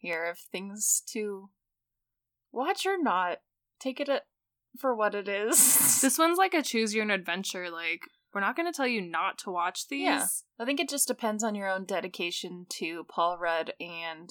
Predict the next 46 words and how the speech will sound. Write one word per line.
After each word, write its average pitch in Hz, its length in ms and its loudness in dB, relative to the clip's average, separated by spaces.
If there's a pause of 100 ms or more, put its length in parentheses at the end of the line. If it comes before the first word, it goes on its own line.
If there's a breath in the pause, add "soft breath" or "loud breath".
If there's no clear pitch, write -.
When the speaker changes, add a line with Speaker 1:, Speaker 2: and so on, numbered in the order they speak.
(120)
Speaker 1:
Timothée 170 320 -10
Chalamet. - 500 -12 (380)
Speaker 2:
Yeah, 185 280 -2
they 214 120 4
were 233 80 4
kinda, 269 260 4
like, 240 320 0 (540)
appealing 202 440 -6
to 208 100 -2
the 190 100 -8
fandoms. 160 760 -10
Speaker 1:
Yeah. 302 200 4 (280)
Speaker 2:
Because 226 220 -2
if 226 80 -4
you're 226 140 4
just, 269 160 0
like, 311 120 2
a 247 80 2
casual 196 1000 0 (380)
T 208 140 -4
V 208 140 -4
viewer, 254 440 0
I 208 120 0
think 196 200 -6
that 196 140 -6
there's 180 460 -4
better 175 240 -2
stuff - 300 -4
out 202 180 -4
there 254 320 -2 (100)
that's 202 260 -6
Speaker 1:
Mm-hmm. 196 80 -6
Speaker 2:
more 190 140 -2
worth 190 260 -8
your 185 120 -8
time, 190 440 -4 (120)
like, 196 100 -6
the 196 80 -8
time 185 240 -4
commitment, 262 540 -8 (200)
but 185 480 -2
Speaker 1:
But 269 300 4
I, 202 200 -2 (100)
yeah, 156 200 -6 (120)
yeah, 147 320 -12 (200)
agreed. 170 360 -10